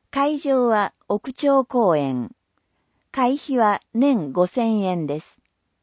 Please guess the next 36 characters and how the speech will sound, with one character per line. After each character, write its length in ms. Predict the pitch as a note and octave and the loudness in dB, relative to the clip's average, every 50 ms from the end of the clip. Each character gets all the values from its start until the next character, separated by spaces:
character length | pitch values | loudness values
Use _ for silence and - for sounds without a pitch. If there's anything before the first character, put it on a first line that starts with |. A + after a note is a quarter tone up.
| _ _ _ _ _ _ _ _ _ _ _ _ _ _ _ _ _ _ _ _ | _ _ _ _ _ _ _ _ _ _ _ _ _ _ _ _ _ _ _ _
お 80 | B3 A3+ | -4 -2
問 260 | - D4 D4+ D#4+ D4+ | 2 2 2 2 4
い 60 | D4+ | 2
合 80 | D4+ C#4+ | 2 2
わ 100 | C#4+ D4 | 2 0
せ 160 | - C#4+ C4 | 0 -4 -4
先 340 | - - A#3+ A#3+ - G#3+ G3+ | -4 -4 -6 -6 -4 -2 0
は 220 | G3 F#3 E3+ - - _ | 2 2 2 0 -4 _
木 100 | - - | -20 -14
曽 160 | - - D4 C#4+ | -6 -2 0 0
川 340 | C#4+ C#4+ C#4 C4 B3 A#3+ | 2 2 2 2 2 0
女 160 | F#3+ G3+ A3 A3+ | 0 -2 -4 -4
子、 320 | - - C#3+ C#3 C3+ - _ _ _ _ | -6 -10 -12 -12 -12 -14 _ _ _ _
大 200 | - G#3+ A3+ B3 | 0 2 4 4
西 360 | A#3+ A3+ A3+ A3 - - F#3 - | 4 2 0 -2 -4 -8 -12 -10
さ 220 | - F3+ D#3 D3 | -8 -8 -6 -6
ん、 200 | D3 C#3+ C3+ - - _ _ _ _ _ _ _ _ _ _ _ _ _ _ - | -6 -6 -8 -12 -16 _ _ _ _ _ _ _ _ _ _ _ _ _ _ -2
零 260 | - C4+ C#4+ D#4 D4 | 2 2 2 2 0
九 360 | - - D4 C#4 C4 G3+ E3+ | -2 -4 -4 0 0 0 2
零 400 | D#3+ F3+ F3 D#3+ D3 C3 C3+ - - _ _ _ _ _ _ | 2 2 2 4 2 0 -2 -6 -10 _ _ _ _ _ _
九 260 | - C4+ C#4+ D4+ D#4 | -4 -2 0 0 0
八 340 | C#4+ C#4+ D4+ - - - F3 - | -2 -2 -6 -6 -6 -12 -14 -10
九 320 | - G#3+ G#3 G#3+ G#3+ G#3 | -6 -2 0 0 2 2
二 420 | G3+ G3 F3+ D#3+ C#3+ C3 C3 - - _ _ _ _ _ _ _ _ | 0 0 0 0 -2 -2 -4 -6 -10 _ _ _ _ _ _ _ _
九 260 | - C4+ C#4+ D4 D#4+ | -2 0 0 0 0
八 320 | C#4+ D4 D4 - - G#3+ | -2 -2 -6 -6 -6 -8
八 440 | G3+ - D#3 D#3 - - - G3 G3+ | -8 -6 -8 -8 -8 -6 -4 -2 -2
一 240 | G#3 - - - C#3 | -2 -4 -6 -8 -4
で 160 | A2+ A2 A#2+ | -4 -4 -4
す。 200 | - - _ _ _ _ _ _ _ _ _ _ _ _ _ _ _ _ _ _ _ _ _ _ _ _ _ _ _ _ _ _ _ _ _ _ _ _ _ _ _ _ _ _ _ | -4 -10 _ _ _ _ _ _ _ _ _ _ _ _ _ _ _ _ _ _ _ _ _ _ _ _ _ _ _ _ _ _ _ _ _ _ _ _ _ _ _ _ _ _ _
情 300 | G3 A3+ C4+ D4+ D4+ D4+ | -2 4 6 8 8 8
報 280 | - - D4 D4 D4+ C4+ | 6 4 4 4 4 2
発 240 | C#4 C4+ C4 - | 0 -2 -4 -6
信 300 | - C4 C4+ C4+ B3+ A#3+ | -8 -4 -2 0 0 0
地 140 | A#3 - D#3 | -2 -2 -4
の 220 | D#3+ D3+ D3 D3 | -2 -2 -2 -2